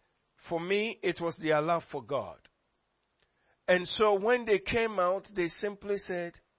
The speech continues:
"What you are telling us, we will not do.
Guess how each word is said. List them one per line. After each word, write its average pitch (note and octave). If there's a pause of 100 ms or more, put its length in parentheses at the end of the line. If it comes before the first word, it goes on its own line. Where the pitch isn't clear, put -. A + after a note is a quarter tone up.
(480)
"What C4
you A#3+
are F#3
telling F#3
us, C3+ (640)
we G3
will G3+
not G#3
do. D3+